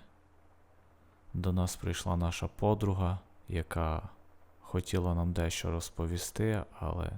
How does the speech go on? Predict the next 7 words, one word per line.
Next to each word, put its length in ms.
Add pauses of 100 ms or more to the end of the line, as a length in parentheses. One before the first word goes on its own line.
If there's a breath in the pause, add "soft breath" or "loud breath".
(220)
її 260
розмову 560
перервав 600 (100)
постріл 500
снайпера, 720 (1160 loud breath)
який 540 (260)
ховався 800